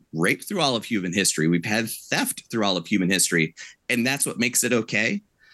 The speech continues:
So people will say one thing,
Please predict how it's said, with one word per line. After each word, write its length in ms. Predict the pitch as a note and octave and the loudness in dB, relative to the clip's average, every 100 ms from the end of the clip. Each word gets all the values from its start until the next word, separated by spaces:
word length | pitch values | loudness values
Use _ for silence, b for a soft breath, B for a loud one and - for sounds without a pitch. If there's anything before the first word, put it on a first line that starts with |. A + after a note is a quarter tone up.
| b b _ _ - | b b _ _ -2
So 440 | D3 C3 A#2 - _ _ | 0 2 0 -4 _ _
people 340 | - F#3+ F#3+ E3 | 2 2 2 2
will 200 | C3+ A2+ | 2 2
say 720 | - - E3+ F3 A2+ F#2+ F#2+ - | 2 2 2 2 2 0 -4 -4
one 300 | G#2+ A2+ F#2+ | 0 2 2
thing, 540 | - G2 E2 G2 | 2 2 2 0